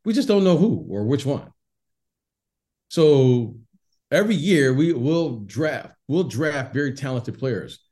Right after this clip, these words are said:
However, how many of those players actually will impact winning?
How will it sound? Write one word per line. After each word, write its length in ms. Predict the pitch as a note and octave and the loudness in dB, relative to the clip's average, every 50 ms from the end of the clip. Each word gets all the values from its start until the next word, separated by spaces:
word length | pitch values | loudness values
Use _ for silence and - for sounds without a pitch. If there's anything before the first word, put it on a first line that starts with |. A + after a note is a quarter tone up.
| _ _ _ - | _ _ _ -2
However, 680 | D#3+ D3+ D3 - E3+ F3+ C#3+ A#2 F#2 D#2+ D2+ - _ _ _ _ _ - | 0 0 2 2 2 0 0 0 -4 -6 -8 -10 _ _ _ _ _ -4
how 120 | - F3+ F#3 | -2 2 4
many 220 | G#3+ G#3+ G#3+ G3+ | 6 6 6 6
of 140 | F#3+ E3+ D3+ | 6 4 4
those 160 | D3+ C#3 B2+ | 2 2 2
players 480 | C#3 - D#3 D3+ C3+ B2 A2+ G#2+ G#2+ - - | 0 0 2 2 4 4 2 0 -2 -4 -4
actually 640 | C3 C#3 D3 C#3+ - - C3 B2+ A#2+ A2 G#2 G2 G#2 _ _ _ _ _ _ _ _ _ _ _ _ _ _ _ _ _ _ - | -2 -2 -2 -2 -6 -6 -2 -2 -2 -2 -2 -6 -10 _ _ _ _ _ _ _ _ _ _ _ _ _ _ _ _ _ _ -6
will 180 | B2+ B2 C3 | -4 -4 -2
impact 460 | - C#3 C#3 C3 C3 C#3 A#2 A2 G#2 G#2+ | 0 0 0 0 0 0 -2 -2 0 0
winning? 340 | B2 C3+ - - - - | -2 -2 -2 -4 -10 -18